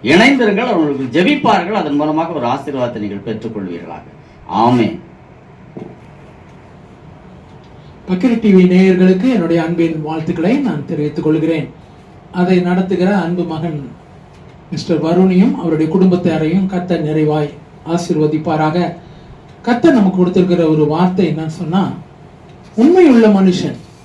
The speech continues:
Speaker 2: உண்மையுள்ள மனுஷன். நீதிமொழிகள் புஸ்தகம் பது-, இருபத்தெட்டாவது அதிகாரம் இருபதாவது வசனம். நீதிமொழிகள் இருபத்தெட்டு இருபது சொல்லுது, "உண்மையுள்ள மனுஷன்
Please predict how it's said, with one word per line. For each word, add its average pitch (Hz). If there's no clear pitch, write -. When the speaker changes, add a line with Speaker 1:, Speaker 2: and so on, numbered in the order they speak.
Speaker 2:
உண்மையுள்ள 208
மனுஷன். 160
நீதிமொழிகள் 226
புஸ்தகம் 202
பது-, 208
இருபத்தெட்டாவது 269
அதிகாரம் 196
இருபதாவது 233
வசனம். 175
நீதிமொழிகள் 220
இருபத்தெட்டு 233
இருபது 190
சொல்லுது, 185
"உண்மையுள்ள 226
மனுஷன் 180